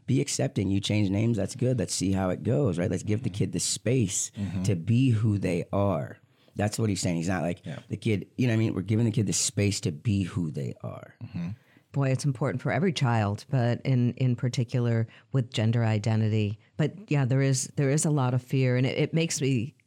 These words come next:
Speaker 3: think about what resources might there be for parents. And it's in, and just recently I met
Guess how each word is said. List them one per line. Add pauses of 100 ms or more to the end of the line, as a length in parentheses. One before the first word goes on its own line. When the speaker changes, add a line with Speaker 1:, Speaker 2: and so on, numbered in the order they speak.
(100)
Speaker 3:
think (480)
about (380)
what
resources
might
there
be
for
parents.
And
it's
in,
and
just
recently
I
met